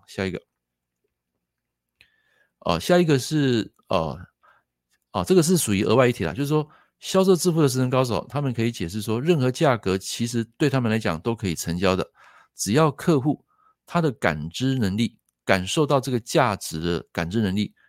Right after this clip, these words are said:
大于本身商品的价格，那么这件事情他就可以轻易成交。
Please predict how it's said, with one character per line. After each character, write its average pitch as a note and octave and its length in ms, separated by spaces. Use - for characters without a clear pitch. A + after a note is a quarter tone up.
大 C#3+ 200
于 G2+ 240
本 F2 200
身 A#2+ 240
商 B2 280
品 G2+ 120
的 D2+ 120
价 F#2 200
格， - 280
那 B2 100
么 A#2+ 100
这 A#2+ 160
件 A2+ 160
事 G#2+ 140
情 E2+ 260
他 A2+ 220
就 G#2 160
可 G2 160
以 E2+ 180
轻 G2 300
易 F#2+ 160
成 D#2+ 220
交。 F2 160